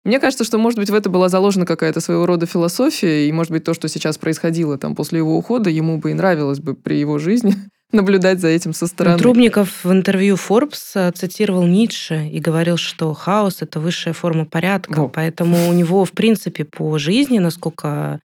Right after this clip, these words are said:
Speaker 2: можно судить, был подход, что, э, ну, какого-то очень стройного порядка, да, его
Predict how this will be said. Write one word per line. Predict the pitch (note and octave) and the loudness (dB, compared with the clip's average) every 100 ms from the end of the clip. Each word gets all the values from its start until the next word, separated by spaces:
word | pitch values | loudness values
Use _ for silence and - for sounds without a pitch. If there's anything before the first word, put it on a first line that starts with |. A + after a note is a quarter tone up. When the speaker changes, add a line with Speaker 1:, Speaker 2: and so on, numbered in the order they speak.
| _ _ | _ _
Speaker 2:
можно | E3+ E3 D#3 | 0 0 -2
судить, | - D#3+ A#3+ C4+ | -6 -6 -2 -2
был | F3 E3+ | 0 -2
подход, | E3 - - C#4 - | -2 -6 -2 -2 -2
что, | - E3+ D#3+ D#3 D#3 D3+ | -6 -2 0 0 -2 -2
э, | D3+ D3 - _ | -4 -6 -10 _
ну, | E3 F3 F3+ E3 | -14 -2 -2 -2
какого-то | E3 - F#3+ E3+ D#3+ | -4 0 2 2 0
очень | D3+ - | -2 -4
стройного | - - F3+ E3+ D#3 D3 | -6 0 2 4 2 -2
порядка, | D3+ D#3+ A3 C#4+ - | -4 0 0 -2 -4
да, | D3 F3+ G#3 | -4 0 0
его | D#3 D3 F3+ F3 | 0 -2 0 0